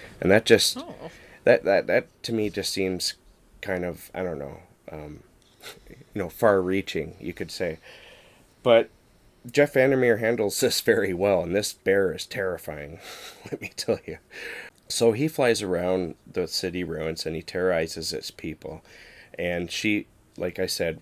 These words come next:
Speaker 1: while it was sleeping, she finds this little creature clinging to its fur, and so she, she saves it and brings it home.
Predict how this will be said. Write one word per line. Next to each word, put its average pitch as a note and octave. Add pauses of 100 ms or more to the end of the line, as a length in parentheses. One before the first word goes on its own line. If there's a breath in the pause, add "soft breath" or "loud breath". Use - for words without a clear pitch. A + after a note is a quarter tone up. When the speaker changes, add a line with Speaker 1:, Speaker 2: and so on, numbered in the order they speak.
(120)
Speaker 1:
while G2
it -
was -
sleeping, E2+
she F#2+
finds F2
this -
little F2
creature F2+
clinging F#2+
to -
its C2
fur, F#2
and F2
so E2+
she, E2
she D#2
saves -
it C#2
and -
brings D#2+
it -
home. F2